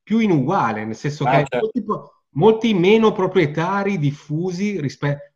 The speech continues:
Speaker 1: qualcuno si azzarderebbe mai da questo a trarre delle conclusioni o macroeconomiche o chissà di qual-, quale altra cosa? Cioè, è sempre molto difficile, no?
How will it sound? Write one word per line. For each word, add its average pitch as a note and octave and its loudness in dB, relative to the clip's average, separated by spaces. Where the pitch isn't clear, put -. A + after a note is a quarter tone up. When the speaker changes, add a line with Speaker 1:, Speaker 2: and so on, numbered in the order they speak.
Speaker 1:
qualcuno D#3+ -2
si F3 -4
azzarderebbe D3+ 0
mai E3 0
da F3 -2
questo E3 -4
a C#3+ -2
trarre D#3 -4
delle D3 -2
conclusioni D3+ -2
o D3 0
macroeconomiche D#3 -2
o D3+ -2
chissà D3+ -6
di D3 -2
qual-, D3 -4
quale D3 -2
altra D3 -6
cosa? - -18
Cioè, D#3 -10
è - -12
sempre A#3 -2
molto G3 0
difficile, C#3+ -4
no? C#3+ -6